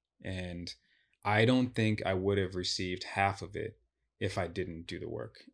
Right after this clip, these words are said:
if I didn't stick to the work, um, good and bad days, ups and downs. And I think a large part of that answer is because for the first time ever,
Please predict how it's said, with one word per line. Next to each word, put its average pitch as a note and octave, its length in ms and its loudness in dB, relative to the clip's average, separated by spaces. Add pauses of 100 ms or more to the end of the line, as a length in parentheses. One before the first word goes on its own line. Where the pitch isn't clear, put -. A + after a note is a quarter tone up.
if G#2 140 -4
I G2 100 0
didn't F#2+ 180 0
stick - 420 0 (120)
to G2 160 0
the D#2 100 -4
work, - 360 -6 (480)
um, E2 580 -8 (420)
good A2 180 6
and G2 120 2
bad F2 260 4
days, F2 320 -2
ups G2+ 200 -6
and F2 140 -6
downs. E2 460 -8 (540)
And F2 500 -6 (720)
I A2 60 0
think A#2 320 2
a A2 80 4
large G#2+ 520 4
part G#2 280 2
of G#2+ 180 0
that A2 360 2
answer G#2 440 0
is G2 200 -4
because F#2 560 -4
for - 120 -6
the E2+ 60 -6
first F#2+ 320 -4
time F#2 180 -4
ever, F#2 420 -6